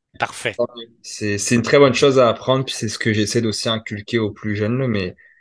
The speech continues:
Speaker 2: des fois, il y en a qui, qui ne veulent pas le comprendre. Il y en a qui
Speaker 1: Non, non, c'est ça. Et puis,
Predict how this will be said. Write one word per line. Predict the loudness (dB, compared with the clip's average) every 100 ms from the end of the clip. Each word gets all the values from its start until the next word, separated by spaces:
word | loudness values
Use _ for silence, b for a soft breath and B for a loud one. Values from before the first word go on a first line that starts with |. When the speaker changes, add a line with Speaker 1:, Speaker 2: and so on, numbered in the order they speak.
| b _ _ -8
Speaker 2:
des | -6
fois, | -2 -2
il |
y | 0
en |
a | -2
qui, | -6 -8 -6 -8 -10 -14 -18 -20 _ _ -2
qui | 4
ne | 6
veulent | 8 6 6
pas | 6
le | 6
comprendre. | 4 2 2 0 0
Il |
y | 0
en |
a | 2
qui |
Speaker 1:
Non, | 2 2
non, | 2 2
c'est | 0 -2
ça. | 0 -2 -2
Et | -4
puis, | -4